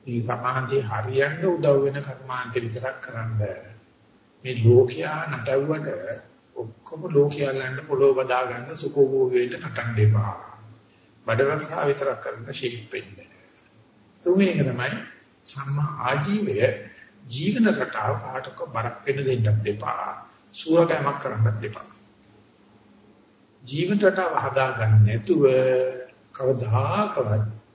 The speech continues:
හැදිච්ච සමාධිය නැවත නැවතත් හදා ගැනීමේ කටයුත්ත කරන්න බෑ. අද අපිට වෙලා තියෙන්නේ අපි ජීවන රටාව වෙනස් කරන්නේ නැතුව වෙන උපක්‍රම හොයන්න හදනවා මේ සමාධියට යන්න. හරියන්නේ,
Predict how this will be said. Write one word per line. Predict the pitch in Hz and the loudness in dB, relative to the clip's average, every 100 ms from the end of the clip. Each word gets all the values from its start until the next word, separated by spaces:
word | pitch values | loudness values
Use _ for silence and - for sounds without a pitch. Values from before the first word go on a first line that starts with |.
| _ _ _ _ _ _ | _ _ _ _ _ _
හැදිච්ච | 123 123 170 165 - | -12 -8 -10 -10 -14
සමාධිය | 147 165 160 156 156 | -14 -10 -8 -6 -6
නැවත | 139 - 143 165 | -4 -4 -4 -4
නැවතත් | 160 165 165 165 | -6 -8 0 0
හදා | - 139 143 147 | 0 -2 0 0
ගැනීමේ | 147 143 147 135 135 | 0 -6 -10 -10 -12
කටයුත්ත | 127 120 131 131 139 - | -12 -10 -10 -10 -10 -12
කරන්න | - - 104 | -16 -16 -14
බෑ. | - - - _ _ _ _ _ _ _ _ _ _ _ _ - | -14 -14 -18 _ _ _ _ _ _ _ _ _ _ _ _ -14
අද | 131 | -2
අපිට | 175 143 117 | -2 0 0
වෙලා | 131 113 110 | 0 2 2
තියෙන්නේ | 107 113 120 147 160 | 2 2 -2 -2 -10
අපි | 165 - | -14 -16
ජීවන | - 135 160 165 | -16 -10 -8 -4
රටාව | 170 170 156 | -6 -4 -4
වෙනස් | 139 139 127 | -2 -4 -10
කරන්නේ | - 139 120 110 | -4 -2 4 6
නැතුව | 107 110 185 233 359 - - _ _ _ - | 8 6 2 2 -2 -8 -20 _ _ _ -10
වෙන | 131 139 165 | 2 4 4
උපක්‍රම | 208 202 - - 214 190 | 0 0 -10 -8 -6 -4
හොයන්න | 180 165 151 | -4 -4 -4
හදනවා | 143 139 139 139 160 | -4 -2 -2 -4 -8
මේ | 175 165 | -10 -12
සමාධියට | 143 135 127 135 - | -12 -12 -10 -12 -10
යන්න. | - - - _ _ _ _ _ _ _ _ _ _ _ - | -12 -14 -20 _ _ _ _ _ _ _ _ _ _ _ -20
හරියන්නේ, | 120 131 143 - 87 92 95 | -8 -6 -4 -6 -10 -8 -6